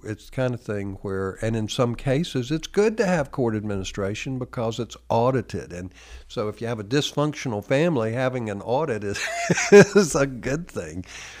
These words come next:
Uh, a-, and, you know, I was just at a conference last weekend where it was discussed about, uh, how,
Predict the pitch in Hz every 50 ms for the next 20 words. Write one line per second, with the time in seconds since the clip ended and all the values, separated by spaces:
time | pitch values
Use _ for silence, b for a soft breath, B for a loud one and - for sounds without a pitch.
0 | B B B B B B - - 110 107 101 101 101 104 104 101 87 - 127 113
1 | - - 131 120 117 120 120 113 101 98 120 127 104 139 139 151 143 135 135 -
2 | 151 135 - - 180 175 - - 202 190 175 - - 160 160 170 175 - - 143
3 | 110 95 - - 120 113 117 120 120 - - - 135 143 139 - 113 104 104 104
4 | 107 113 120 117 113 110 110 110 107 110 B B B B B B B B - 127
5 | 123 120 120 107 - - 117 110 - - - 123 117 123 131 110 104 - - -
6 | - - B B B B - 117 110 101 104 98 98 101 98 98 101 101 104 98
7 | - - - - - - 107 98 98 98 92 - - - - - - 113 104 104
8 | 104 104 107 107 107